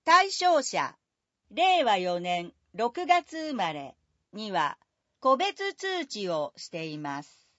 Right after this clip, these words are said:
転入した人や個別通知が届いていない人は、保健センターにご連絡ください。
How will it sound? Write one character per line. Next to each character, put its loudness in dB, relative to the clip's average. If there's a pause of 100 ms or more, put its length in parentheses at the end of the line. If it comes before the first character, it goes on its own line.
(1120)
転 6
入 -4
し -6
た 2
人 0
や -2 (360)
個 -2
別 -2
通 -6
知 -10
が -4 (100)
届 -2
い -12
て -2
い -6
な 0
い -8
人 -8
は、 -8 (380)
保 -4
健 2
セ -2
ン -10
タ 4
ー 0
に -8
ご -2
連 -2
絡 -2
く -12
だ -6
さ -12
い。 -20